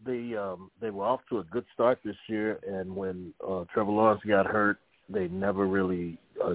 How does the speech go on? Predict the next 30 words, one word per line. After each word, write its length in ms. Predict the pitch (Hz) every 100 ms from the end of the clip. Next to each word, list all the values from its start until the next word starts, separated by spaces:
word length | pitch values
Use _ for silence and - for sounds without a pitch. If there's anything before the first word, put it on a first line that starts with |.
| 82
did 220 | 101 90
very 160 | 92 87
much 240 | 90 87
after 320 | 95 82 -
that. 200 | 82 82
I 60 | 90
think 180 | 107 -
they 120 | 104
lost 220 | 92 - 90
a 40 |
receiver 500 | 85 - 101 82 87
in 60 | 78
the 60 |
process 460 | 76 87 85 85 78 -
as 80 |
well, 400 | 78 92 90 151 - _ _ _ _ _ _ _ -
but 100 | 87
I 60 |
think 180 | 92 101
they'll 80 | 107
be 140 | 95
back 220 | 95 92 -
next 280 | 80 -
year 320 | 82 73 - - -
and, 340 | 85 82 - 73
um, 420 | 78 - - - - _ -
could 160 | - -
surprise 320 | - 80 67
some 120 | - -
people. 260 | - -